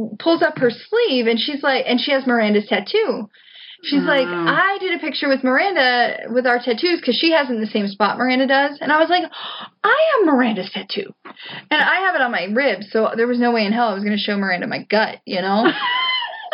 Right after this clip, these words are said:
Speaker 1: Um, but it was, like, so cool that this girl that, to look at doesn't look like it would
Speaker 2: Yeah.
Speaker 1: be a kindred soul.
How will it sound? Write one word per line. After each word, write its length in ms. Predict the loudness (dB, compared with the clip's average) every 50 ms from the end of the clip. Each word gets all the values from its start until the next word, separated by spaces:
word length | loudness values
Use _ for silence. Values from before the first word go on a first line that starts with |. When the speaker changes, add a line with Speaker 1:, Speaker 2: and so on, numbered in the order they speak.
| -2 -2 -2 -4 0
Speaker 1:
Um, 460 | 0 2 2 2 2 0 0 -2 0
but 160 | 0 0 0 0
it 120 | -2 -4 -2
was, 160 | 0 0 2 2
like, 220 | 0 0 -2 -2 0
so 220 | 0 2 2 2 0 0
cool 320 | 0 2 2 2 0 0
that 160 | 0 0 -2 -2 -4 -4
this 200 | -2 -2 -2 -2 -2 -2 -2 0 -2 -2 -2 -2 -4 -4
girl 300 | 0 2 2 2 4 4
that, 260 | 2 0 0 -2 -6 -4
to 120 | -2 -2
look 280 | 0 2 0 0 2 2
at 340 | 0 0 0 -2 -4 -8 -12 -16 -8 -2
doesn't 420 | 0 2 2 0 0 -2 -2 0
look 180 | 0 0 2 2
like 300 | 0 0 0 -2 -4 -4 -2
it 80 | 0
would 140 | 2 2 2
Speaker 2:
Yeah. 320 | 4 4 4 4 2 2 0
Speaker 1:
be 160 | -2 -4 -4 -4
a 100 | -4 -2
kindred 400 | 0 2 2 2 2 0 -2 -2
soul. 580 | -2 0 2 2 2 0 -2 -4 -6 -8 -10